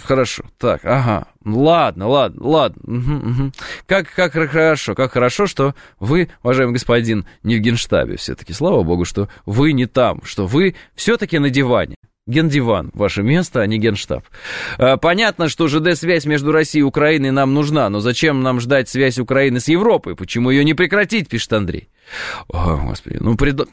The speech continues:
давайте, Андрей, как ее прекратить? Давайте, давайте. Андрей, все. Вот, э, вы, э, как мне кажется, большой военный стратег, как и я. Вот мы два военных стратега щас. И как же нам ее прекратить?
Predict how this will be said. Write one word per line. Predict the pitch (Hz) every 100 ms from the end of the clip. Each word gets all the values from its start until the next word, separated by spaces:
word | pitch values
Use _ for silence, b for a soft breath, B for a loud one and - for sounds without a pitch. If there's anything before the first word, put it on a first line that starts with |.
| -
давайте, | 160 185 117 -
Андрей, | 127 139 127 123
как | - 156 139
ее | 139 131
прекратить? | 127 127 123 - 113 - _ _ _
Давайте, | - 135 - - 123 120
давайте. | - - -
Андрей, | 120 135 113
все. | - 127 113 123 - _
Вот, | 104 107 135 123 131
э, | 135 131 127 B B B
вы, | 113 170 190
э, | 151 120 127 117
как | 143
мне | 139
кажется, | 143 139 - 123 110 B B B
большой | 104 113 131 - 113
военный | 107 117 110
стратег, | 131 135 190 240 - _ _
как | 135 -
и |
я. | 131 87 90 _ B B B B
Вот | - -
мы | 123
два | 147 175
военных | 147 147
стратега | - 135 - 92
щас. | 87 87 - -
И | 127
как | - 139
же | 131
нам | 131 123
ее | 120
прекратить? | 113 110 110 104 - -